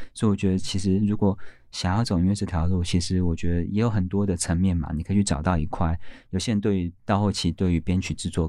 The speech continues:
更有兴趣，所以找到你的，对于在这个日-，音乐领域的热情所在。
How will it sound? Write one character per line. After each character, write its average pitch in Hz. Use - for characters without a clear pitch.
更 104
有 78
兴 -
趣， -
所 -
以 107
找 87
到 123
你 98
的， 87
对 113
于 101
在 107
这 104
个 101
日-， 98
音 101
乐 101
领 92
域 104
的 90
热 98
情 82
所 73
在。 82